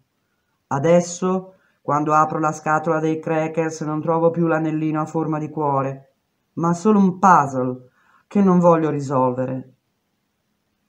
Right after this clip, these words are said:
In carcere. Sembrava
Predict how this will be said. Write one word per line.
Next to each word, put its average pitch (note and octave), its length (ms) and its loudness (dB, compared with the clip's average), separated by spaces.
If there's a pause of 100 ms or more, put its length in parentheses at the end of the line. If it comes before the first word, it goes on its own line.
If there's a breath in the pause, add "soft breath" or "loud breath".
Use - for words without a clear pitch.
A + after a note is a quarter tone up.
(2750)
In F#3+ 220 2
carcere. C3+ 880 -2 (1400)
Sembrava F3+ 880 6